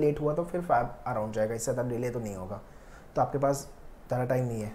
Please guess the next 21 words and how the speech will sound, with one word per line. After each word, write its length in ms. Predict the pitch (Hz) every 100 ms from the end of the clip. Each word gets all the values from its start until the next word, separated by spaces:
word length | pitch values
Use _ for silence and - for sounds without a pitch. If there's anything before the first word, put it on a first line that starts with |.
| -
सिक्सटी, 400 | - 131 127 139
सेवेंटी, 400 | 131 120 120 123
सेवेंटी 300 | 123 113 113
फ़ाइव 200 | 117 113
days 180 | 113 110
का 100 | 117
time 260 | 107 104 104
बोल 120 | 110
लो। 140 | 135 127
Last 380 | 123 135 135
के 120 | - 143
दस 160 | 131
पन्द्रह 220 | 127 135 135
दिन 100 | 131
तो 60 |
छोड़ 220 | 139 113 92
दो, 160 | 101 110
उसमें 220 | - 131
आप 140 | 120
revise 280 | 120 110 123
करोगे 400 | - 127 131 139